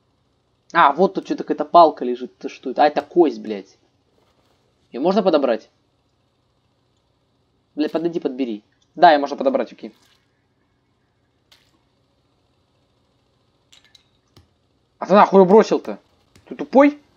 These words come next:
А, бля, я на пробел. А, её нужно закинуть на стол туда.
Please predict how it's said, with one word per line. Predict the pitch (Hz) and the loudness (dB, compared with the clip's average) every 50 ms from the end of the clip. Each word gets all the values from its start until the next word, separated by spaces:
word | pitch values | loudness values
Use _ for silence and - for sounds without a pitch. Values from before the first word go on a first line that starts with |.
| _ - - - | _ -18 -6 0
А, | - 202 196 170 | 4 4 4 4
бля, | 170 202 202 | 4 4 4
я | 185 175 170 | 4 4 4
на | 170 165 | 2 2
пробел. | 170 185 185 180 202 202 180 160 - - | 4 4 4 4 4 2 2 2 2 2
А, | 202 233 269 302 311 311 294 269 240 | 4 4 6 6 6 6 6 6 4
её | 226 233 247 | 2 0 -2
нужно | 254 240 226 262 240 | -2 -2 -2 0 2
закинуть | 202 247 240 - 269 254 247 220 196 | 2 2 0 0 -2 -2 -2 -2 0
на | 240 240 233 | 0 0 0
стол | - - - 269 277 269 247 208 | 0 -2 0 4 6 6 6 4
туда. | - 208 190 165 196 180 143 117 101 | 2 -2 2 4 6 6 6 4 -2